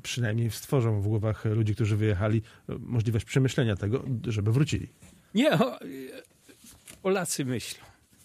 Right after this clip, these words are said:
Speaker 2: Naród polski jest przedsiębiorczy. Jeżeli oni dziś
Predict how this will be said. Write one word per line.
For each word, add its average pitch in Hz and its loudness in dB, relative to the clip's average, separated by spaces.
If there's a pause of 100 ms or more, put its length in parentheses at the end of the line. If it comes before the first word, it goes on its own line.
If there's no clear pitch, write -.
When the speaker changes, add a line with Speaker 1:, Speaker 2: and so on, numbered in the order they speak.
Speaker 2:
Naród 196 -2
polski 185 -2
jest - -8 (380)
przedsiębiorczy. 135 -4 (520)
Jeżeli 170 0
oni 185 -2
dziś 143 -2